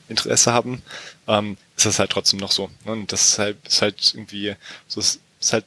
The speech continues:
sehr schade, dass, dass Idris, ähm, an ganz anderen Stellen sehr akademisch ist, weil die halt irgendwie so diese, diese eigentliche Sprache ist halt sehr ähnlich zu Haskell und die haben das halt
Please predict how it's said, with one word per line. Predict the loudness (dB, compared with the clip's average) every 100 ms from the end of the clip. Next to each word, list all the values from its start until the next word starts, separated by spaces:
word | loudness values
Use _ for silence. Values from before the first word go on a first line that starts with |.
| _
sehr | -4 -2
schade, | 0 0
dass, | 2 2
dass | 2 -6 -6
Idris, | -6 0 2 2 2
ähm, | -2 -2 -6 -16 -20 _ -10
an | -4
ganz | -2 0 -2 -6 _ -8
anderen | -2 -2 -4 _ _
Stellen | -2 0 0 0
sehr | -2
akademisch | -4 -6 -6 -4 0
ist, | 2 2 0 -8
weil | -4 0 0 -2
die | -6 -6 -4
halt | -6 -8
irgendwie | -14 -10
so | -8 -8
diese, | -10 -12 -10 -10 -12 -16 -20 -20 _ -10
diese | -8 -6
eigentliche | -6 0 2
Sprache | 2 2 2
ist | 2
halt | 0
sehr | -4 -4
ähnlich | -6 -4
zu | 0 2
Haskell | 2 0
und | -4 -12
die |
haben | -12 -2
das | 2 2
halt | 0